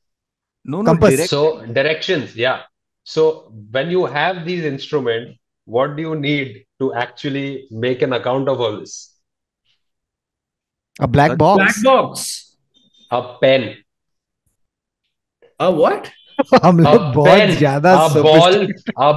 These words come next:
Speaker 3: ballpoint pen.
Speaker 4: Bro, that was made
Speaker 3: Because
Speaker 4: for
Speaker 3: पहले
Speaker 4: space।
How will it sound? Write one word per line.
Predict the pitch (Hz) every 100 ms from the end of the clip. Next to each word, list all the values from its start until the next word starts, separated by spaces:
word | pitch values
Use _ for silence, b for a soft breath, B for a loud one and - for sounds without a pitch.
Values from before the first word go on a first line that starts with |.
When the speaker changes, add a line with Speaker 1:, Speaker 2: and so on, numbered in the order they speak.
| 113
Speaker 3:
ballpoint | 143 151 180 180 160 170 170 -
pen. | 143 135 98 - _ _
Speaker 4:
Bro, | 175 262
that | 185 185
was | 240 254
made | 220 -
Speaker 3:
Because |
Speaker 4:
for | 262
Speaker 3:
पहले | 156 202 220 233
Speaker 4:
space। | - -